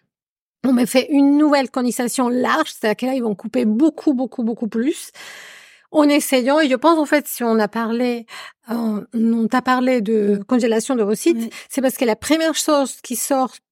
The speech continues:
Speaker 1: je vois tous mes amis, qui, qui, en tout cas les gens qui ont connu, qui ont eu des H P V, c'est que le, le, le, la, la, la première inquiétude quand il y a un H P V et une possibilité de, de, de cancer,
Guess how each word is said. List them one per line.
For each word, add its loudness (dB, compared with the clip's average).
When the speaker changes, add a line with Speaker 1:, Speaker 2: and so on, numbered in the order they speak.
Speaker 1:
je 2
vois 0
tous -2
mes -2
amis, 0
qui, -4
qui, -12
en 0
tout -8
cas 0
les 4
gens 2
qui -8
ont -4
connu, 2
qui -10
ont -4
eu -4
des -8
H -8
P -2
V, 2
c'est 0
que -2
le, 2
le, 2
le, 2
la, -2
la, -2
la -2
première 4
inquiétude 0
quand -4
il -6
y -2
a -2
un 2
H -6
P -6
V -2
et 0
une 2
possibilité -4
de, -8
de, -10
de -12
cancer, 0